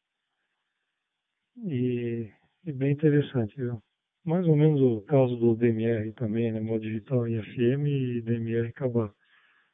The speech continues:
D M R às vezes acaba indo mais longe, né? Ocupa metade da banda.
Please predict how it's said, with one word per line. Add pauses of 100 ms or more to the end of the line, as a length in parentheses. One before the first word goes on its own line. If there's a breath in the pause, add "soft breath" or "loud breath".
D
M
R (180)
às
vezes
acaba
indo
mais
longe,
né? (840)
Ocupa
metade
da
banda.